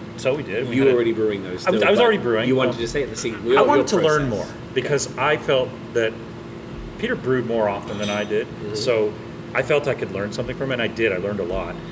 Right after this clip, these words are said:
Speaker 1: And we just got to talking, and, uh, when Brauhaus kind of faded away, we went our separate ways. We had agreed to do three events, and then it was done.
Speaker 2: That was it.
Speaker 1: We, uh, we kind of revived the idea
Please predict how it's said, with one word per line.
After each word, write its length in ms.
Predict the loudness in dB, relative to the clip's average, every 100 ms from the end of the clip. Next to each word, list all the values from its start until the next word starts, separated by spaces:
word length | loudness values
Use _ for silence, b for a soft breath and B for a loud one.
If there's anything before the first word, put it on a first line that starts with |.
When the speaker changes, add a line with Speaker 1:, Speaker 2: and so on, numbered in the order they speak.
| B -8
Speaker 1:
And 300 | -2 0 0 -4 -8 -6
we 80 | -4
just 180 | -4 -6 -2
got 220 | 0 0
to 60 | -4
talking, 580 | -4 -4 -4 -4 -4
and, 240 | -4 -4 -6 -10 -12 -14 -12 -12 -12 -10 B B B -6
uh, 200 | 0 0
when 240 | 2 -2 2
Brauhaus 460 | 2 2 2 -2
kind 200 | -2 -2
of 160 | -2 -4 -2
faded 260 | 0 2 0
away, 320 | 2 2 2
we 160 | 0 -6 -6
went 120 | -4
our 60 | -2
separate 320 | -2 -4 -2
ways. 180 | -2 0
We 80 | 0
had 60 |
agreed 260 | 0 0 0
to 60 | -2
do 100 | -4
three 220 | 0 0
events, 360 | 0 -4 -6 -8
and 80 |
then 80 | -8
it 80 | -6
was 140 | -6
done. 220 | -4 -4 -4
Speaker 2:
That 60 |
was 100 | -6
it. 160 | -8 -8 -10 B B B -8 0
Speaker 1:
We, 220 | 4 4
uh, 260 | 4 2 0
we 80 |
kind 180 | 0 4
of 60 | 4
revived 460 | 4 2 2 2
the 120 | 4 4
idea 480 | 4 2 2 2